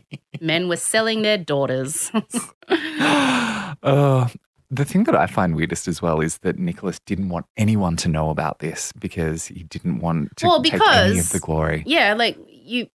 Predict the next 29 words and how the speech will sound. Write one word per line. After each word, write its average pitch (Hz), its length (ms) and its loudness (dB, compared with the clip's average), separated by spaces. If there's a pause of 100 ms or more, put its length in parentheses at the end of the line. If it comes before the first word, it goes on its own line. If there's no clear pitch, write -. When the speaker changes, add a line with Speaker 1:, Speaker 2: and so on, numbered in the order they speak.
(140)
Speaker 2:
you 226 140 0
don't 269 240 2
wanna 240 180 0
damage 202 420 0
a 202 40 -2
man's 185 300 0
pride. 190 640 0
The - 120 -6
Speaker 1:
Mm. 85 180 4
Speaker 2:
most 202 240 0
important 220 480 0
thing 156 400 0 (460)
is 190 200 -2
making 214 400 -2
those 247 340 2
women 165 500 2 (680)
sleep - 460 0
with 202 180 -2
men 170 240 2
they 160 140 2
don't 175 280 0
want 180 640 0 (120)
Speaker 1:
<laughs> - 60 2 (1000)
Speaker 2:
as 185 160 0
long 208 240 4
as 175 440 2
the 160 60 -10
father 196 640 2 (100)
feels 156 800 -2